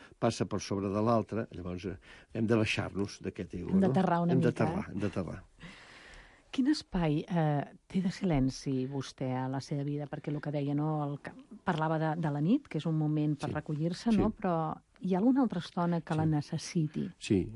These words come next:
Speaker 1: jo crec que, mm,
Speaker 2: Necessària.
Speaker 1: diàriament jo necessito el silenci i cult-, el cultivo menys del que desitjaria. Però també al matí, en aquella quietud, jo tinc la sort de viure en un antic monestir, allà hi ha molta quietud, doncs les hores primeres del dia són, sens dubte, les hores millors i les més creatives.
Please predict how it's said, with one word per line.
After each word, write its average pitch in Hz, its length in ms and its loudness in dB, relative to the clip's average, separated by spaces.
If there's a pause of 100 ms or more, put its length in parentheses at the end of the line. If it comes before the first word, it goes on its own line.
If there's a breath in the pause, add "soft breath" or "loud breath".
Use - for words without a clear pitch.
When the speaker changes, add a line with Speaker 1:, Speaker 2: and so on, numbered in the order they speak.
Speaker 1:
jo 117 120 2
crec 123 160 2
que, - 180 2
mm, 113 300 4
Speaker 2:
Necessària. 127 240 6
Speaker 1:
diàriament 135 360 6
jo 139 100 6
necessito 113 500 0
el 101 60 0
silenci 120 640 2
i 120 280 0
cult-, 113 320 2
el 110 120 2
cultivo 135 360 4
menys 131 260 6
del 156 100 4
que 139 100 0
desitjaria. 92 640 -2 (360 loud breath)
Però 127 100 -4
també 123 200 4
al 131 60 6
matí, 127 680 0
en 127 80 -4
aquella 98 300 0
quietud, 139 440 0
jo 117 80 6
tinc 104 220 2
la 101 100 4
sort 98 220 0
de 98 80 2
viure 101 160 4
en 101 100 4
un 98 60 4
antic 95 240 0
monestir, 98 480 2
allà 107 100 2
hi 95 60 0
ha 98 40 0
molta 110 300 0
quietud, 120 480 0 (380 loud breath)
doncs 110 160 0
les 101 160 0
hores 107 220 4
primeres 107 420 4
del 107 140 2
dia 104 180 2
són, 110 200 0
sens 101 220 -2
dubte, 98 240 0
les 104 220 2
hores 98 260 -2
millors 104 400 -2
i - 60 0
les 98 180 -2
més 95 160 0
creatives. 92 720 -2